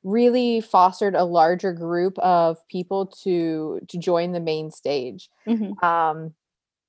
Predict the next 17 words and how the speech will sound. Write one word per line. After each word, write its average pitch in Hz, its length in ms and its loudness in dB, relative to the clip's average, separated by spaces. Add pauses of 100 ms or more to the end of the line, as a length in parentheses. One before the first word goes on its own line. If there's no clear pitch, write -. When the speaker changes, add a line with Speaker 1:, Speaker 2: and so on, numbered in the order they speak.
Speaker 1:
and 220 100 0
after 220 200 0
that, 208 160 4
I 190 100 6
did 190 300 2
main 180 240 -4
stage 175 340 -6
productions, 175 640 -4
at 170 140 -4
least 185 260 -6
two 190 140 -2
or 180 100 0
three 170 340 -6
every 170 260 -4
single 170 280 -6
year. 165 580 -4 (220)
Um, 175 420 -2